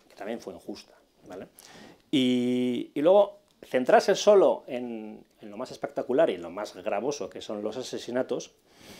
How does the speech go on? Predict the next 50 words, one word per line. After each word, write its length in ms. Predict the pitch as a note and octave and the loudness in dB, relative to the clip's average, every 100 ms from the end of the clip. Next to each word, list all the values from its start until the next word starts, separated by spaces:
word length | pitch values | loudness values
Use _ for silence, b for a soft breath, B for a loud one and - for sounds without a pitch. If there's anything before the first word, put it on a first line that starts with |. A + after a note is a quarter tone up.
| B B B B _ _ _ _ - - | B B B B _ _ _ _ -20 -14
también 260 | A#2+ C#3+ | -8 -6
creo 260 | D3 D#3+ - | 0 0 0
que 360 | C3 A#2 - _ | -4 -6 -10 _
hay 140 | - C3+ | -12 -12
que 280 | - B2+ - | -6 -6 -6
se-, 220 | - - | -14 -8
contar, 480 | - G#2+ D#3+ D#3 - | -6 0 4 4 2
porque 480 | - - F#2+ F2+ _ _ _ _ _ _ _ _ | -8 -8 -14 -14 _ _ _ _ _ _ _ _
a 80 | |
los 240 | A2 G2+ - | -16 -16 -14
chavales 340 | G#2+ A2+ B2 | -6 -6 -6
que 60 | - | -10
se 140 | - | -12
les 100 | B2 | -10
cuenta 260 | - C#3+ - | -6 -8 -8
que 80 | A#2+ | -6
hubo 140 | B2 | -4
muertos, 400 | C#3 D#3+ D#3+ G3 | -4 -4 -4 -6
se 240 | - - | -8 -14
piensan 240 | B2 A#2+ B2+ | -10 -8 -2
que 60 | |
igual 180 | B2 D3 | 0 0
que 80 | D3 | -2
solo 160 | E3+ B2+ | -2 -2
hubo 140 | F2 | -2
muertos. 440 | B2 G#3 - - _ b b b b b _ | -2 -2 -4 -20 _ b b b b b _
Pero, 560 | - G#2 F#2 F2 E2+ F2 | -2 -2 -2 -6 -8 -10
pero 140 | F#2+ F2+ | -8 -6
aquí 140 | A2 | -4
había 200 | B2+ C3+ | 0 0
mucha 220 | C#3+ - | -2 -8
gente 220 | D3+ E3+ | -6 -2
a 160 | A#3 A#2+ | 0 0
la 80 | F#2 | -2
que 80 | A2+ | -8
no 80 | |
se 80 | B2 | -2
le 80 | A#2+ | 0
dejó 200 | G#2 A2 | 0 -2
vivir 280 | G2+ F#2 F2 | -4 -12 -14
también, 360 | G2 B2+ - | -12 -12 -10
¿no? 120 | - - | -12 -12
Y 60 | |
eso 140 | - G2+ | -14 -14
también 260 | G2 B2 | -14 -14
es 100 | - | -14
una, 120 | A2+ A2 | -14 -12
es, 200 | A2 - | -12 -12
es, 240 | A2+ - - | -12 -14 -10
es, 320 | A#2 - | -10 -10